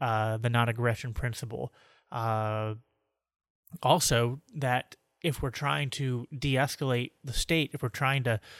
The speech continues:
move away from statism and authoritarianism towards liberty, there might be steps along the way and compromises that aren't completely consistent with our ideals, but are still good moves to make because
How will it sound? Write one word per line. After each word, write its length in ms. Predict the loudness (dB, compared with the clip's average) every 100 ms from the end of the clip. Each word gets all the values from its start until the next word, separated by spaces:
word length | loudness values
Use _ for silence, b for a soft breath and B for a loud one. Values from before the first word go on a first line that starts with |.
| B B
move 220 | 6 8 8
away 240 | 6 6
from 480 | 4 2 2 0 -4
statism 640 | -4 2 4 4 4 2
and 100 | 2
authoritarianism 880 | 2 2 2 4 4 4 4 4 2
towards 420 | 4 6 6 4
liberty, 440 | 2 4 4 2 -2 B B B B B
there 140 | 4 6
might 200 | 6 4
be 300 | 4 4 4
steps 520 | 2 4 4 8 6
along 320 | 6 4 4 4
the 80 |
way 380 | 4 4 4 2
and 140 | 0 -2
compromises 880 | -2 0 -2 0 2 2 0 0
that 240 | 2 2 0
aren't 280 | 0 0 -2 _ _ -8
completely 540 | -2 2 2 0 -2
consistent 580 | -2 -4 -2 -2 -2 -4
with 200 | -2 2
our 260 | 2 2 0 B B B
ideals, 640 | -2 2 6 6 6 2
but 320 | 2 2 0 _ b b -2
are 120 | 0
still 360 | 0 4 4
good 280 | 4 2 0
moves 360 | 0 0 0 -2
to 80 | -2
make 420 | 0 2 0 -4
because 540 | -6 -2 0 0 -4